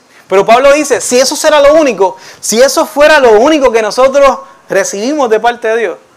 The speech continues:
seríamos los más dignos de misericordia. Entonces, ¿a qué se refiere Pablo? ¿Qué beneficio él está hablando? Porque él dice que todo lo brutal de la iglesia, todo lo bueno que Dios me da, todas las cosas que recibo de Dios en esta vida, que son tremendas,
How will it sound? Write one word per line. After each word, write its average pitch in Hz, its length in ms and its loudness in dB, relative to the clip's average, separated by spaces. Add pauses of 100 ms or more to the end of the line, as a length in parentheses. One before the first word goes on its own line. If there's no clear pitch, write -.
(140)
seríamos 185 440 -8
los 185 100 -8
más 165 180 -8
dignos 160 300 -14
de 143 80 -14
misericordia. 143 640 -20 (640)
Entonces, 214 360 -2 (600)
¿a - 120 -12
qué 220 140 -16
se 240 140 -10
refiere 233 380 -6
Pablo? - 320 -10 (320)
¿Qué 190 140 2
beneficio 233 500 -4
él 214 80 -8
está 208 160 -12
hablando? 214 340 -4
Porque 185 280 -4
él 254 120 -4
dice 247 260 -6
que 175 120 -8
todo 262 480 2
lo 240 140 4
brutal 196 480 0
de 240 100 -2
la 208 80 0
iglesia, 185 400 -4
todo 269 380 2
lo 254 120 2
bueno 254 300 2
que 202 100 -2
Dios 226 160 -2
me 226 160 -4
da, 202 240 2 (320)
todas 277 340 4
las 247 160 0
cosas 254 360 0
que 233 160 0
recibo 226 400 0
de 220 100 4
Dios 240 280 2
en 220 100 -2
esta 254 300 2
vida, 240 360 0
que 190 100 -6
son 294 280 -2
tremendas, 269 560 0